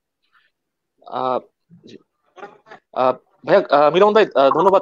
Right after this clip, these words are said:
আমাকে কোশ্চেনটা আরেকবার করেন, মানে নেটের অবস্থা খুব খারাপ।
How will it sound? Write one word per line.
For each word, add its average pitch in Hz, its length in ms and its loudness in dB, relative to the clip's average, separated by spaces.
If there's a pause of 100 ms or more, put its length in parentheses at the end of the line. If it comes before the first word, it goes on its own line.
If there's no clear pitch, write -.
আমাকে 170 240 -2
কোশ্চেনটা 208 360 -2
আরেকবার 196 240 2
করেন, 123 320 0 (100)
মানে 123 140 -12
নেটের 143 360 -4
অবস্থা 180 200 -2
খুব 190 200 -8
খারাপ। 131 280 0